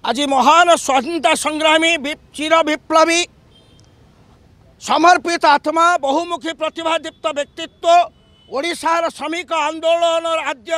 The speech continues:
କାଣ୍ଡାରୀ, ଅନେକ ଶିକ୍ଷାନୁଷ୍ଠାନ ପ୍ରତିଷ୍ଠାତା, ପ୍ରାକ୍ତନ ବିଧାୟକ ଏବଂ ବିଶେଷ କରି ସମାଜର ପ୍ରତି ବିଭାଗକୁ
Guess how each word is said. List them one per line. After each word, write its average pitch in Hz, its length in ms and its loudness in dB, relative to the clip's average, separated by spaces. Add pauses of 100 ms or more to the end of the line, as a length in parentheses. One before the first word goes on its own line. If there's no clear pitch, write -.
କାଣ୍ଡାରୀ, 320 560 -6 (580)
ଅନେକ 339 380 0
ଶିକ୍ଷାନୁଷ୍ଠାନ 330 920 -8
ପ୍ରତିଷ୍ଠାତା, 320 800 -6 (600)
ପ୍ରାକ୍ତନ 339 480 -4
ବିଧାୟକ 320 640 2 (600)
ଏବଂ 440 220 -2 (100)
ବିଶେଷ 370 460 -2
କରି 381 280 0 (1200)
ସମାଜର 427 640 0
ପ୍ରତି 349 400 -6
ବିଭାଗକୁ 392 680 -2